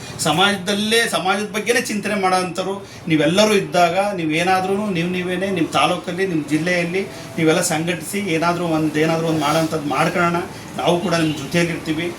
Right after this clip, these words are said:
ಆಮೇಲೆ ಇನ್ನೂ ಹಲವಾರು ರೀತಿಯಲ್ಲಿ ನಾನು ಹೇಳಿದ ರೀತಿ ಯಾರು ನಮ್ಮ ಜೊತೆಯಲ್ಲಿ ಸದಸ್ಯರಾಗಿರ್ತಾರೆ, ಅವ್ರನ್ನೆಲ್ಲ, ಅವ್ರಿಗೆಲ್ಲ ಗೌರವ ಕೊಟ್ಕೊಂಡು,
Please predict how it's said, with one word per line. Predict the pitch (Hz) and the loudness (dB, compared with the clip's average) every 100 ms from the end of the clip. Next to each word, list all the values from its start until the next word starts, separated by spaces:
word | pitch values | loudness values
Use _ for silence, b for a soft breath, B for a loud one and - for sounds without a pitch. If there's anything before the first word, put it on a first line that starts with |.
| B B | B B
ಆಮೇಲೆ | 175 180 | 2 2
ಇನ್ನೂ | 196 269 | 4 4
ಹಲವಾರು | 214 196 196 196 | 4 4 2 0
ರೀತಿಯಲ್ಲಿ | 190 196 180 | -2 -4 -2
ನಾನು | 165 160 | 0 0
ಹೇಳಿದ | 170 180 170 | 0 0 -2
ರೀತಿ | 170 180 147 - B - | -2 -2 -4 -4 B -8
ಯಾರು | 127 139 185 196 | 0 2 4 2
ನಮ್ಮ | 170 160 156 | 0 -2 -4
ಜೊತೆಯಲ್ಲಿ | 147 185 175 | -4 -4 -2
ಸದಸ್ಯರಾಗಿರ್ತಾರೆ, | 165 139 160 160 160 151 156 160 | -2 -2 -2 0 0 -2 -2 -2
ಅವ್ರನ್ನೆಲ್ಲ, | 160 143 143 160 147 | -2 -2 0 2 2
ಅವ್ರಿಗೆಲ್ಲ | 156 156 160 147 | 0 0 -2 0
ಗೌರವ | 147 165 165 | 0 0 0
ಕೊಟ್ಕೊಂಡು, | 156 - 156 147 170 | -4 -4 -2 -2 -4